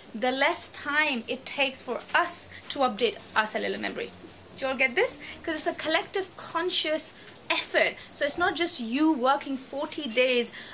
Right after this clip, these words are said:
updating your cellular memory. It's her, it's him, it's her, it's me. All of us together working, upgrading the collective consciousness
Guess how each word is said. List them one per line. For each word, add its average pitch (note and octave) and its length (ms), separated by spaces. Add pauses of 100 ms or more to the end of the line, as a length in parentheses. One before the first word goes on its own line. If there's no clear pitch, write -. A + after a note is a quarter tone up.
(120)
updating A#3+ 480
your G#3+ 80
cellular A#3 300
memory. B3 340
It's A3+ 320
her, C#4+ 220
it's - 220
him, C#4+ 300
it's - 180
her, C#4 240
it's G3 220
me. B3+ 320 (340)
All E4+ 240
of E4+ 120
us D4+ 160
together B3 580
working, A#3 840 (440)
upgrading A#3 920 (260)
the A#3 80
collective B3+ 800
consciousness D4+ 920